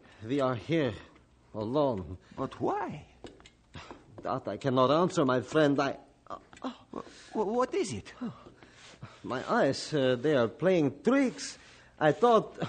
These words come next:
Speaker 1: over there, I thought I saw one of our soldiers lying on the ground. And then somehow he slid around that corner.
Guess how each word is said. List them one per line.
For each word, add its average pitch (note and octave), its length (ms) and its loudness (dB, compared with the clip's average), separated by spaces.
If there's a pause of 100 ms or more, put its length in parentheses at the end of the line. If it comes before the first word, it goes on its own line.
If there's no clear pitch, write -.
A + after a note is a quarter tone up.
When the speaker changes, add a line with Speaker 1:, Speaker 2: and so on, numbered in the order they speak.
Speaker 1:
over E3+ 220 4
there, F#3+ 360 6 (460)
I F#3 120 0
thought A#3 200 0
I F#3+ 80 4
saw G3 260 4
one F3+ 220 4
of E3 120 4
our D#3 140 6
soldiers C#3+ 720 4 (120)
lying G3 320 6
on F3+ 120 6
the D#3 80 4
ground. D#3+ 600 4 (680)
And C3 140 -10
then A3 200 0
somehow E3 440 -4
he D3 220 -6 (220)
slid G#3+ 400 4
around E3+ 260 10
that D3+ 160 8
corner. G3+ 400 2